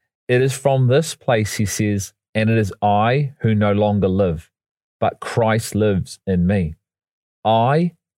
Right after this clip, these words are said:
no longer has a place of existence in Paul. The God of self has been and is being put to death. I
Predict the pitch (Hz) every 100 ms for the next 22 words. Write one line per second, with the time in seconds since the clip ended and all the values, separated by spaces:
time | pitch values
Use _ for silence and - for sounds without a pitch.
0 | - 107 107 113 123 123 117 120 104 -
1 | - 113 - - 69 98 110 - 95 -
2 | 95 87 - 98 80 - _ _ _ _
3 | _ - 98 92 113 135 156 - - 170
4 | 101 107 - - 107 85 110 113 139 143
5 | - 107 110 87 113 110 98 - - -
6 | 90 95 78 - _ _ _ _ 107 113
7 | 120 156